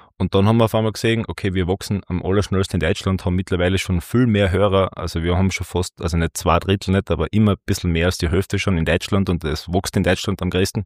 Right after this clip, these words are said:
und haben jetzt auch Werbekunden zu fünfundneunzig Prozent aus Deutschland circa. Und da hätten wir einfach, äh, wir hätten einen Missing Link in Deutschland gebraucht. Ähm, das gibt's auch tatsächlich, bin ich jetzt draufgekommen, sowas ähnliches wie,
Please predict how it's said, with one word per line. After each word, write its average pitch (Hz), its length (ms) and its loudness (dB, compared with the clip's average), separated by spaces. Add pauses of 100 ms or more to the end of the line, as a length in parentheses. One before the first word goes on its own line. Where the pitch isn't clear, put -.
(680)
und 90 480 2 (140)
haben 98 240 0
jetzt 95 340 2
auch 80 180 2
Werbekunden 82 720 -2 (600)
zu 73 560 0 (340)
fünfundneunzig 76 680 0
Prozent 73 360 -2
aus - 120 -4
Deutschland 71 460 -2
circa. - 280 -8 (400)
Und - 200 -2
da 82 100 4
hätten 82 220 0
wir - 180 0
einfach, 80 380 -4
äh, 76 240 0 (600)
wir 98 120 4
hätten 107 140 2
einen 104 80 6
Missing 107 240 2
Link 120 220 0
in 107 80 4
Deutschland 92 360 -2
gebraucht. 104 480 -2 (540)
Ähm, 85 400 -2 (240)
das 104 140 0
gibt's - 300 -14
auch 101 100 4
tatsächlich, 117 460 0
bin 131 140 4
ich 127 40 6
jetzt 131 160 2
draufgekommen, 156 520 0
sowas 110 260 -2
ähnliches 139 520 -2
wie, 127 340 0